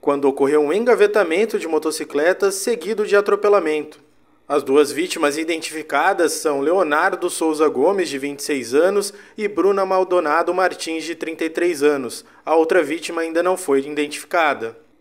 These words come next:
Segundo informações do policiamento militar rodoviário,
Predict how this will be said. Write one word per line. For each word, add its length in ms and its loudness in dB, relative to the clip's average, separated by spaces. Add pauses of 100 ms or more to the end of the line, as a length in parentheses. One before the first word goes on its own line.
(240)
Segundo 480 0
informações 640 2
do 60 0
policiamento 680 0
militar 400 2
rodoviário, 960 4